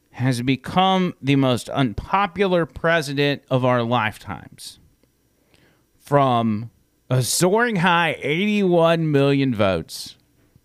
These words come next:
to the most despised president in a lifetime,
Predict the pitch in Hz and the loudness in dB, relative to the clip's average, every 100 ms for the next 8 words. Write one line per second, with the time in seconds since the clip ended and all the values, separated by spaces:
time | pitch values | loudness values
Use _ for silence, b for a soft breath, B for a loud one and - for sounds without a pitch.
0 | _ - 131 113 117 127 127 113 - _ | _ -4 -2 0 0 2 0 -4 -10 _
1 | _ _ _ _ _ _ _ _ _ 113 | _ _ _ _ _ _ _ _ _ -8
2 | 107 - - 139 143 147 143 - - 131 | -8 -8 -4 0 2 0 -2 -6 -10 -2
3 | 131 117 120 123 123 - _ _ _ 120 | 0 0 0 0 0 -4 _ _ _ 0
4 | 120 113 101 98 107 92 90 | 2 2 0 -2 -4 -4 -4